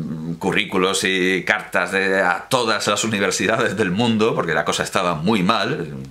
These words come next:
no sé si se acuerdan, pero la cosa estaba muy mal cuando la crisis económica no sa-, no hace, permitía sacar plazas y la universidad ya no funciona por mérito y capacidad, sino por perfiles y adecuación. Bueno, pues aquí querían un perfil que se adecuara.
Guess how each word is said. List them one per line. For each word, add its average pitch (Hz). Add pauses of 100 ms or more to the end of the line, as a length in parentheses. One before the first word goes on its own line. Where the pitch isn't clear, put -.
no 80
sé 85
si 87
se 82
acuerdan, 95
pero 85 (540)
la -
cosa -
estaba 123
muy 123
mal 123
cuando 92
la 87
crisis 113
económica 123
no 104
sa-, -
no 98
hace, - (160)
permitía 101
sacar 107
plazas 120
y 95 (220)
la 98
universidad 98 (360)
ya 113
no 110
funciona 107
por 101
mérito 107
y 98
capacidad, 107
sino 104
por -
perfiles 107
y 107
adecuación. 104
Bueno, 214
pues 95
aquí 196
querían 165
un 147
perfil 131
que 135
se 123
adecuara. 120